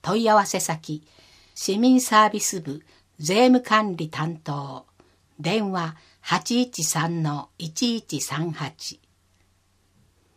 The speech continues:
市民税、府民税の申告。提出は郵送で、台帳には事前予約が必要です。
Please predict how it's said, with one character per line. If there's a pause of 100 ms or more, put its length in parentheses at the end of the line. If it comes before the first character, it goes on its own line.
(1300)
市
民
税、
府
民
税
の
申
告。 (1200)
提
出
は
郵
送
で、 (560)
台
帳
に
は (240)
事
前
予
約
が
必
要
で
す。